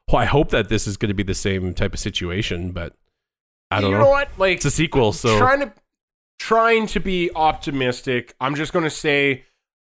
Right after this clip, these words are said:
Speaker 2: I'm gonna be hopeful that all the frame rate issues were because of streaming technicalities. I'm gonna be hopeful that A I and combat look improved and feel improved.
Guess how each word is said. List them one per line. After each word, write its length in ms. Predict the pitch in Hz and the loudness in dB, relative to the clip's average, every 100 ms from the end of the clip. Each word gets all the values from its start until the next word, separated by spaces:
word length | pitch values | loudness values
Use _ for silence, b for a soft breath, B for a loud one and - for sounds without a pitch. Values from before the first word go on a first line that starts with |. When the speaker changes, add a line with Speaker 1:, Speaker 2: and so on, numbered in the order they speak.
| _ - | _ -2
Speaker 2:
I'm 160 | 151 | 2
gonna 160 | 180 196 | 2 2
be 80 | 180 | 2
hopeful 720 | 170 170 - 175 170 175 131 | 2 0 0 0 2 0 -2
that 400 | 135 135 131 - _ _ _ - | -2 0 -2 -6 _ _ _ -2
all 160 | 139 170 | 2 2
the 80 | |
frame 300 | 170 175 165 | 2 0 2
rate 160 | 160 151 | 2 0
issues 400 | 143 - 147 135 | 0 -2 -2 -2
were 100 | 131 | -4
because 300 | 123 143 127 | -2 -4 -4
of 100 | 127 | -6
streaming 520 | - - 131 127 127 | -8 -6 -4 -2 -4
technicalities. 1000 | 123 120 123 - 110 104 107 104 98 - - _ _ _ - | -4 -6 -6 -4 -2 0 -2 -6 -10 -14 -20 _ _ _ -6
I'm 240 | 123 131 | -2 0
gonna 180 | 131 135 | 0 0
be 120 | 131 | 0
hopeful 840 | 127 135 151 - 156 151 147 143 139 - | 0 0 0 -2 0 2 4 2 -2 -6
that 420 | 123 120 120 _ _ _ - | -2 -2 -2 _ _ _ -4
A 160 | 156 151 | -2 0
I 300 | 139 143 139 | 0 0 0
and 140 | 127 | -2
combat 580 | - 120 127 127 127 - | -2 -2 0 0 -2 -4
look 340 | 113 131 135 147 | -2 0 0 -2
improved 580 | 120 - 131 131 123 | -6 -4 -2 -2 -2
and 140 | 113 104 | -6 -4
feel 260 | 127 139 | 0 2
improved. 760 | 139 127 127 123 123 117 - | 0 0 0 2 2 0 -6